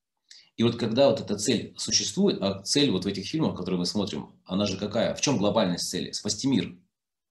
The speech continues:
В этом же, да, глобальная цель, и поэтому они все соединяются в команды и идут всегда вперёд. А то, что делаем мы, разве у нас не цель спасти мир от плохого сетевого, от финансовых пирамид <laughs> и от, э, безденежья людей, которые на работе убивают свои жизни?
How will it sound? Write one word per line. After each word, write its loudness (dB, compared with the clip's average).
В -4
этом 2
же, -2
да, 0
глобальная 0
цель, 0
и 2
поэтому 0
они 4
все 0
соединяются -2
в -16
команды -4
и -4
идут -4
всегда -4
вперёд. -8
А 2
то, 0
что -2
делаем 2
мы, 4
разве 0
у 0
нас -2
не 2
цель 0
спасти 0
мир 2
от -12
плохого -2
сетевого, -2
от -12
финансовых -4
пирамид -2
<laughs> -4
и 0
от, -2
э, 0
безденежья 2
людей, 2
которые -4
на -6
работе -4
убивают -2
свои -2
жизни? -6